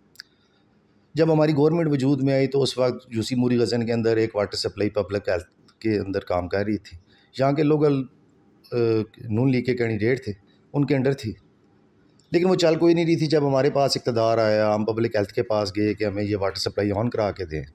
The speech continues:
तो उन्होंने कहा कि आपको इलेक्शन में जाना पड़ेगा। हमने इलेक्शन, हमारी टीम ने लड़ा, एक सीबीओ ने इलेक्शन लड़ा, वो जीते। उसके बाद वाटर सप्लाई चलाने की कोशिश की।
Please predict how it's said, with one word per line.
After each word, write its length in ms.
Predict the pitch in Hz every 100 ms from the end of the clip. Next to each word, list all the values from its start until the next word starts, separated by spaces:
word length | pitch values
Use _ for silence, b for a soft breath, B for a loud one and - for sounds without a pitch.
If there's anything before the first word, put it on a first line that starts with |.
| _ _ _ b b b b _
तो 180 | - 156 - _ _ -
उन्होंने 240 | 165 165
कहा 180 | 156 143
कि 100 | 143
आपको 220 | 135 135
इलेक्शन 260 | 123 110 143
में 140 | 135
जाना 220 | 123 117
पड़ेगा। 420 | 110 110 107 107 107
हमने 180 | 113
इलेक्शन, 440 | 120 113 - 117 113
हमारी 240 | 110 110
टीम 240 | 107 123 127
ने 120 | 117
लड़ा, 280 | 101 98 101
एक 140 | 101
सीबीओ 340 | - 104 117
ने 160 | 107 107 98 b b b b _ -
इलेक्शन 240 | 113 135
लड़ा, 260 | 123 113 113
वो 180 | 107 110
जीते। 340 | 98 101 117
उसके 220 | 110 120
बाद 260 | 101 104 101
वाटर 200 | 98 -
सप्लाई 520 | 98 98 101 104 104 - b b b _
चलाने 320 | 117 113 120
की 100 | 120
कोशिश 360 | 113 98 98 92
की। 280 | - 82